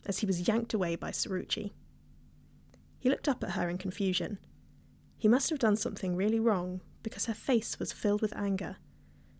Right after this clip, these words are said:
though he couldn't understand what he had done to upset her.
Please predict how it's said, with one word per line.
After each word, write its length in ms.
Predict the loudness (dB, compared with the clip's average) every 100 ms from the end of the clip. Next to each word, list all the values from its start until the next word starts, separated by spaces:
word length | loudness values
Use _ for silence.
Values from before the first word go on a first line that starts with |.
| -10
though 100 | -4
he 80 | -4
couldn't 260 | -2 -2 0
understand 540 | 0 2 2 2 2
what 140 | -4
he 120 | -2 -2
had 80 |
done 180 | -2 -4
to 120 | -2 -4
upset 320 | -2 -4 -4
her. 200 | -6 -8